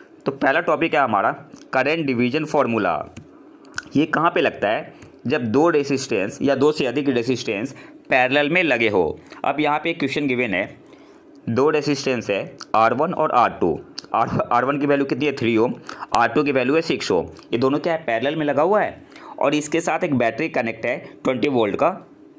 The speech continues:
आपसे पूछ रहा है कि रेजिस्टेंस आर वन में करंट की वैल्यू कितनी होगी और रेजिस्टेंस आर टू में करंट की वैल्यू कितनी होगी। तो हमने मान लिया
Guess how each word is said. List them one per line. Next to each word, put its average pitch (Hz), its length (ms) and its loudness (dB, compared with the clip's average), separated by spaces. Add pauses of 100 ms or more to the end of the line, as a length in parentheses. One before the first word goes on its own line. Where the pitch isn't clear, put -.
(580)
आपसे 120 280 2
पूछ 147 320 2
रहा 85 120 2
है 85 140 0 (580)
कि 190 120 2 (680)
रेजिस्टेंस 147 720 0
आर 123 180 4
वन 147 180 2
में 113 260 -4
करंट 127 280 -2
की 131 80 -2
वैल्यू 123 220 2
कितनी 117 280 -2
होगी 135 340 2 (340)
और 127 180 4
रेजिस्टेंस 131 560 -2 (100)
आर 117 160 4
टू 139 200 2
में 139 260 0
करंट 131 320 0
की 143 120 -2
वैल्यू 123 240 2
कितनी 156 280 -2
होगी। 90 380 0 (320)
तो 156 60 0
हमने 151 280 0
मान 165 220 2
लिया 156 240 2